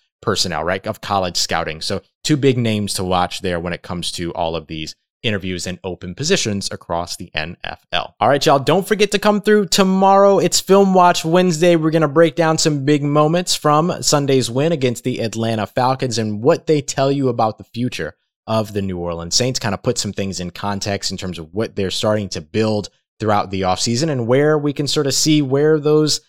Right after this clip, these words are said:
spots are that need to be filled and where they might have some good options. We'll talk about all of that and much more, as well as, of course, keep you up to date with everything,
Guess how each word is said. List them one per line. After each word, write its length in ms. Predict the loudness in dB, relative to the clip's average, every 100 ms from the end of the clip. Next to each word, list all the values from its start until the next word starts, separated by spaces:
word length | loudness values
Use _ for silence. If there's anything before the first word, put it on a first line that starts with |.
| _ -12
spots 420 | 0 2 2 4
are 280 | 4 6 4
that 200 | 2 -2
need 340 | -2 -2 -2 -2
to 120 | -4
be 260 | -2 -4
filled 600 | -6 _ 2 4 4 2 -4 _ _
and 260 | -2 0 4
where 140 | 4
they 100 | 4
might 160 | 2 0
have 140 | 0
some 140 | -2 2
good 140 | 4
options. 440 | 4 0 -6 -8 -6
We'll 100 | 0
talk 240 | 2 2
about 180 | 2 2
all 160 | 2
of 120 | 0 0
that 240 | 0 0
and 180 | -2 -2
much 220 | -2 -2
more, 200 | 0 0
as 120 | 2
well 100 | 0
as, 100 | -2
of 100 | -4
course, 200 | -4 -2
keep 180 | -2 -2
you 60 | -4
up 80 |
to 60 | -2
date 100 | -4
with 180 | -4 -2
everything, 720 | -2 0 0 -2 0 0 -2